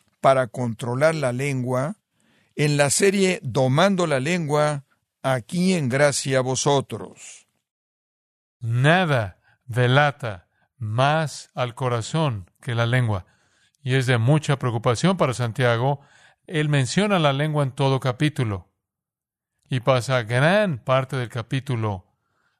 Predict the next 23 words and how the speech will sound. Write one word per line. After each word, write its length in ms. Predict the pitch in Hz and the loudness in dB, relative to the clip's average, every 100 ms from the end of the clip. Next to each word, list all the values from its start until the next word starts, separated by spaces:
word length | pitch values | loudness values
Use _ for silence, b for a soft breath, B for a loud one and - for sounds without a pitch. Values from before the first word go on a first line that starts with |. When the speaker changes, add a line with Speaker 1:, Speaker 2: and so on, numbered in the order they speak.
| _ - | _ -4
Speaker 2:
tres 680 | 131 147 123 110 - - _ _ _ _ - | 2 2 2 -2 -8 -18 _ _ _ _ -6
tratando 500 | 127 117 135 127 127 | -4 0 0 0 -2
específicamente 1600 | 113 - 135 - 233 247 220 165 151 139 143 135 147 139 123 - - | -2 -2 -2 0 0 2 0 2 2 2 0 0 0 0 -2 -8 -4
del 240 | 123 110 | -4 0
tema 540 | 151 135 113 113 104 _ _ | 0 2 0 -2 -4 _ _
de 160 | 117 117 | 0 4
la 100 | 117 | 4
lengua. 460 | 127 113 92 82 _ _ b b b b b b b b | 2 0 -4 -10 _ _ b b b b b b b b
Santiago 480 | 170 160 220 262 226 | 0 2 2 2 2
nos 180 | 165 | 0
llama 460 | 156 165 170 170 139 b b | 2 2 2 0 -2 b b
a 140 | 147 131 | -4 -4
controlar 800 | 143 135 127 131 131 175 220 233 | -4 -6 -4 0 2 2 2 -2
la 100 | 220 | -4
lengua 560 | 156 160 160 156 - | -4 -4 0 0 0
porque 400 | - 147 131 143 | -4 -4 -4 -6
su 260 | 120 143 120 | -6 -8 -6
potencial 840 | 139 127 135 123 110 165 180 180 | -6 -4 -4 -4 0 2 4 2
para 300 | 175 156 127 | 0 -2 -2
condenar 880 | - 139 131 135 135 165 165 110 - - | -4 -4 -2 -2 0 2 2 -2 -10 -6
es 220 | 117 107 | -4 -2
muy 180 | 117 117 | 0 2
grande. 480 | 123 127 110 92 | 2 2 0 -10